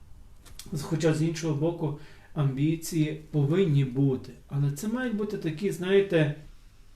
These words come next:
природні. Амбіції саморозвитку, амбіції удосконалення,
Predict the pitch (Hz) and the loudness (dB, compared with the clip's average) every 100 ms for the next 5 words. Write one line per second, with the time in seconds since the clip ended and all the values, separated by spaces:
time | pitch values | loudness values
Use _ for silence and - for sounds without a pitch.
0 | - - - - - - 160 170 175 196 | -20 -20 -20 -20 -20 -4 2 4 10 12
1 | 190 143 117 107 - - - - - - | 12 10 0 -6 -10 -12 -14 -16 -18 -20
2 | - - - 165 214 254 208 170 143 190 | -20 -4 4 6 8 6 8 8 8 6
3 | 175 175 180 175 143 139 - 135 - - | 8 8 8 6 4 0 -2 -10 -10 -12
4 | - - - - - - - - 175 170 | -14 -14 -12 -12 -12 -12 -10 -4 2 6
5 | 202 196 196 175 160 175 - 180 165 170 | 6 10 8 10 6 6 4 2 6 6
6 | 170 156 135 123 | 8 8 4 0